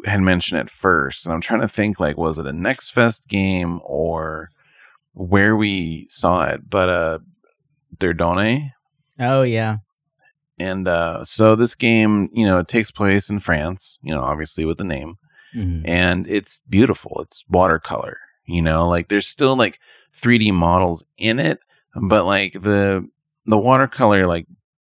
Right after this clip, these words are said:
Speaker 1: bends with the three D models. And, uh, it, it's a simple game, right? It's a little narrative adventure game, and you're going around finding clues. Uh,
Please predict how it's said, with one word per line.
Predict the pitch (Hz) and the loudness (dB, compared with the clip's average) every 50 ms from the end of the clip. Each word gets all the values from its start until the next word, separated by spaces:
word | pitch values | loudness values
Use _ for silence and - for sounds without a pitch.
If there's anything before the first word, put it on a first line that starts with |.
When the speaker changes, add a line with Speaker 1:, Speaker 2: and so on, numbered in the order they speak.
| _ - | _ 2
Speaker 1:
bends | 101 95 92 90 85 82 82 82 80 - - | 2 4 4 2 0 -2 -4 -6 -6 -8 -6
with | 87 87 80 - - | -4 -4 -4 -4 -6
the | 78 - | -14 -14
three | - 85 78 73 | -10 -8 -8 -6
D | 71 73 | -6 -6
models. | 73 71 64 - - - - - _ - - - - - _ _ _ _ _ _ | -6 -6 -8 -8 -10 -12 -16 -20 _ -20 -20 -20 -20 -20 _ _ _ _ _ _
And, | - 92 92 92 90 87 82 85 | -4 -2 0 0 0 0 -2 -2
uh, | 82 80 67 - - - - - - _ _ _ | -2 -4 -4 -8 -12 -14 -18 -20 -20 _ _ _
it, | - 107 - 127 _ - | -4 -2 -2 -4 _ -10
it's | - 135 143 - - | -6 -4 -4 -2 -2
a | 180 | -2
simple | 175 - - 156 151 139 139 113 | -2 0 0 0 2 2 2 0
game, | 85 78 69 62 - - - _ _ _ - | 0 -4 -8 -10 -12 -16 -20 _ _ _ -4
right? | - 76 73 73 71 62 - | -2 0 2 2 0 -2 -4
It's | - 78 - - - | -8 -10 -10 -4 0
a | 98 92 90 85 85 82 82 - - - - - _ _ _ | 2 2 4 4 2 0 -2 -6 -12 -20 -20 -20 _ _ _
little | - 110 110 113 110 104 104 | 2 4 6 6 6 6 4
narrative | 98 95 92 92 92 95 92 90 92 | 4 4 4 4 4 4 4 2 2
adventure | 90 78 82 82 82 - - 82 | 0 0 -2 -2 -2 -4 -4 -6
game, | 82 82 80 80 78 78 78 80 82 85 82 82 _ _ _ _ _ _ _ _ _ _ _ _ _ | -6 -6 -6 -6 -6 -6 -6 -8 -8 -10 -10 -14 _ _ _ _ _ _ _ _ _ _ _ _ _
and | - 87 85 85 82 82 82 80 85 82 80 | -4 -2 0 0 0 0 -2 -2 -4 -6 -8
you're | 80 82 85 82 | -8 -8 -8 -4
going | - 92 90 92 92 90 | 0 2 2 2 2 2
around | 87 87 87 87 85 | 2 2 0 0 -2
finding | - - 85 82 85 87 82 | -2 -2 -2 -2 -2 -4 -6
clues. | - - 90 87 82 82 82 80 80 80 - - - - _ _ _ _ _ _ _ _ _ _ _ _ _ | -8 -2 0 2 2 2 2 0 -2 -4 -6 -10 -12 -14 _ _ _ _ _ _ _ _ _ _ _ _ _
Uh, | - - 85 - - - - - | -8 -6 -6 -6 -6 -6 -8 -12